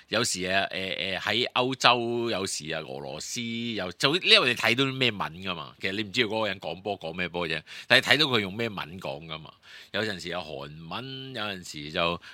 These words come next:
俄文，有陣時就，誒，誒，英文噉樣，有好多種啦。好少係香港㗎，我想講。好少係香港㗎。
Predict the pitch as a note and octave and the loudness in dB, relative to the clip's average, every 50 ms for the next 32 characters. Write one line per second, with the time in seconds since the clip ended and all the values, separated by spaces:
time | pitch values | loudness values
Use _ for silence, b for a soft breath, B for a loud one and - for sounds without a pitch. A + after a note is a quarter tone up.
0 | B _ F2+ D#2 D2 C#2+ C#2 C2 C2+ C#2+ D#2+ - - G2 A2+ B2+ C#3 C#3+ C#3 C3+ | B _ -8 -6 -4 -4 -4 -4 -4 -6 -6 -4 -2 -4 -2 -4 -6 -8 -8 -8
1 | C#3+ C#3 C3 A2 G2 F#2 F2+ E2+ - - C#2+ B1+ B1+ D2 D2+ D2+ F#2+ F#2+ F#2 F2 | -6 -4 -4 -4 -4 -4 -6 -8 -8 -8 -10 -10 -10 -10 -8 -2 0 2 2 2
2 | F2 F2+ F2+ B B B B B - - E2 E2 E2 E2+ - E2 F2+ E2 E2+ G2 | 0 -2 -4 B B B B B -8 -6 -6 -6 -6 -8 -10 -10 -10 -10 -6 -4
3 | C3 B2+ B2+ B2 B2+ C3 B2+ B2+ A#2+ G#2 G2 G#2 A#2 B2+ B2+ B2+ C3 B2 A#2+ A#2+ | -6 -6 -6 -10 -12 -12 -12 -8 -6 -6 -6 -6 -8 -10 -12 -12 -8 -8 -8 -6
4 | A#2+ A#2 A#2 - - _ b b b b _ _ _ _ - G2 G#2 G#2+ A2 B2 | -4 -6 -6 -6 -12 _ b b b b _ _ _ _ 0 2 2 2 2 0
5 | A#2+ - - F2 E2+ F#2 G2 G2+ G2 G2 - _ _ _ - - F3+ B3 C4 - | 0 0 -2 -6 -6 -4 -6 -6 -6 -6 -12 _ _ _ 2 2 4 4 6 4
6 | - - E3+ A3+ A#3 F3+ C3+ C3 B2+ D3 E3 E3 F3 F3 F3 C#3+ A#2 E2+ F2+ G2+ | 4 6 6 6 8 8 8 6 8 6 6 6 6 4 0 0 0 0 0 0
7 | A#2 - C3+ A2+ G2 F2 F#2+ G2+ F2+ F#2 E2+ F#2 A#2+ A2+ F#2 D2 C#2 C#2+ D2+ F2 | -2 0 4 4 4 4 4 0 -2 -2 -4 -4 -4 -4 -4 -4 -4 -6 -8 -12
8 | F#2+ F#2+ G2 G2 F#2+ F#2 F#2 _ _ _ _ _ _ _ _ _ _ b b b | -14 -16 -20 -20 -20 -20 _ _ _ _ _ _ _ _ _ _ _ b b b
9 | b b b b b b b b b b b b b b b b _ _ _ B | b b b b b b b b b b b b b b b b _ _ _ B
10 | B B B B B B B B B B _ - - A#2+ D3+ G#3 A3+ - - - | B B B B B B B B B B _ 0 2 4 4 6 6 6 6 6
11 | - - A2+ C#3+ F#3 F#3+ D3 A#2+ G2+ G2+ - G#2+ A2+ C3 C3+ C3 C3 C#3 C#3 G2+ | 6 6 6 6 6 6 6 4 2 2 0 0 0 2 2 2 2 0 -4 -6
12 | D#2+ D#2 D2+ D2+ D2 D2 D#2 F#2 F#2+ E2+ D#2 C#2+ | -6 -6 -6 -6 -8 -10 -10 -8 -8 -6 -6 -8